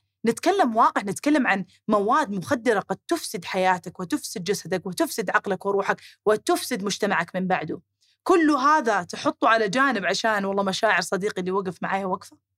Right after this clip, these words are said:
ه-، هذه مو مشكلتي، إنه هو إنسان عنده أشياء خيرة وأشياء،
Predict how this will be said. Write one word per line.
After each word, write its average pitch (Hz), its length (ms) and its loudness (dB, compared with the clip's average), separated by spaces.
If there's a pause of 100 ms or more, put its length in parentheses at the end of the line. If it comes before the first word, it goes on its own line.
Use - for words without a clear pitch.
(560)
ه-، 240 120 4
هذه 254 160 0
مو 302 160 2
مشكلتي، - 600 -2 (260)
إنه 233 160 6
هو 247 380 4 (200)
إنسان 254 440 2
عنده 240 420 0
أشياء 240 320 2
خيرة 240 360 2
وأشياء، 233 520 2